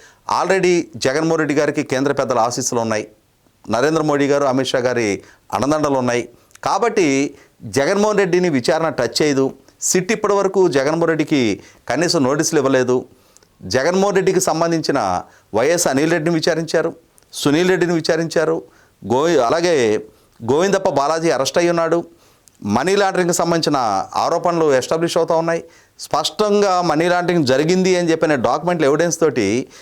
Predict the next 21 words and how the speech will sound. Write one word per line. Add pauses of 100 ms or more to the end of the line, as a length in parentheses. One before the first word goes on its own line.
(180)
నిఖిల్
చోక్రాని (100)
అరెస్ట్
చేసి
జైల్లో
ఉంచారు. (400)
అయినా
సరే (240)
జగన్మోహన్
రెడ్డి
వరకు
విచారణ (140)
చేరుకోవటం
లేదు. (400)
విచారణ (140)
ముగించేశారు. (640)
లిక్కర్
కేసు
విచారణ
కథ
కంచికి